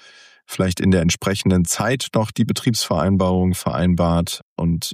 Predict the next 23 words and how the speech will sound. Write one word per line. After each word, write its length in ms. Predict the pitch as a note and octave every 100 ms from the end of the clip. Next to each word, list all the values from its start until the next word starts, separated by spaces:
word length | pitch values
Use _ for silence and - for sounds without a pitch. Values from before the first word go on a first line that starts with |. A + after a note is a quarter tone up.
| -
wir 160 | E2+
bringen 280 | A#2+ - F#2
natürlich 400 | F2+ - - -
auch 100 | E2+
ein 80 | F2
bisschen 320 | - - E2+
Markterfahrung 920 | D#2+ E2+ G#2+ - G2 - F#2+ F#2 F2+ F#2
mit, 220 | F#2 - - _ _ _ _ _ -
die 160 | G2
in 200 | - -
solchen 640 | E2 E2+ F#2 - F#2+ F2+ B2
Verhandlungssituationen 1300 | - D#2+ F#2 G2 F#2+ F2 F#2 F2 E2+ - F2 E2+ E2+
dann 200 | D#2 D#2
auch 400 | - D2+ E2+ - -
erfolgversprechend 840 | E2 - A2+ - G2+ - G2+ F2+
ist. 180 | F2+ -
Wir 80 | F2+
machen 240 | F#2 A#2+
aber 120 | G2 F#2
auch 120 | -
konzeptionelle 720 | - A#2+ F2+ - G2+ F#2 F2+
Workshops, 560 | G2 A2+ - G#2+ - - _ _ _ _ _ -
um 220 | G2+